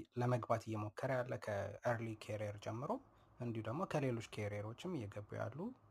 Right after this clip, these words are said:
እንዳንተው ደግሞ፣ እ፣ የራሳቸውን ቢዝነስ መ-፣ መጀመር ለሚፈልጉ ሰዎች in general የምትመክረው ምክር ካለ በተለይ ኢትዮጵያ ውስጥ፣ እ፣ ለሚ-፣ መስራት ለሚፈልጉ ሰዎች፣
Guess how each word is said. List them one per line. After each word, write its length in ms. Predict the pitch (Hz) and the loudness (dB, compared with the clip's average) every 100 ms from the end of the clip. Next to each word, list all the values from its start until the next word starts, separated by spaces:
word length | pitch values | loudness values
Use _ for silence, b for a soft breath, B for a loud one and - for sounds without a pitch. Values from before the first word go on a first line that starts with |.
| - | -14
እንዳንተው 560 | 104 101 101 107 110 104 107 | -10 -6 -6 -6 -8 -10 -8
ደግሞ፣ 220 | 104 120 214 - _ _ _ _ | -8 -4 -4 -6 _ _ _ _
እ፣ 80 | 113 104 101 104 - _ _ _ - | -8 -6 -6 -10 -14 _ _ _ -8
የራሳቸውን 580 | 113 107 107 101 107 | 0 0 0 -4 -6
ቢዝነስ 320 | 107 104 104 - | -8 -8 -8 -8
መ-፣ 240 | 104 104 107 | -8 -8 -10
መጀመር 400 | 107 - 104 101 | -12 -8 -8 -8
ለሚፈልጉ 520 | 110 107 - 107 107 113 | -8 -8 -8 -8 -10 -10
ሰዎች 380 | - 143 220 - | -12 -10 -10 -8
in 140 | - 151 | -2 0
general 420 | 117 101 101 180 - _ _ _ _ 131 | 0 -2 -2 -4 -6 _ _ _ _ -8
የምትመክረው 720 | 113 113 110 - 110 - 110 | -4 -2 -4 -6 -8 -6 -8
ምክር 260 | 107 - - | -8 -10 -10
ካለ 280 | - 98 165 - _ _ _ _ _ - | -8 -4 -6 -6 _ _ _ _ _ -6
በተለይ 420 | 104 101 104 110 | -4 -2 -2 -4
ኢትዮጵያ 300 | - 101 104 | -6 -6 -4
ውስጥ፣ 220 | 104 - - _ _ _ _ _ | -6 -8 -16 _ _ _ _ _
እ፣ 60 | - 185 190 90 87 104 _ _ | -10 -10 -10 -14 -16 -20 _ _
ለሚ-፣ 300 | - 104 104 104 107 107 | -12 -10 -10 -12 -12 -6
መስራት 340 | 110 110 101 101 | -4 -4 -6 -6
ለሚፈልጉ 460 | 98 104 107 107 - | -8 -10 -12 -12 -10
ሰዎች፣ 340 | 104 98 107 | -8 -8 -10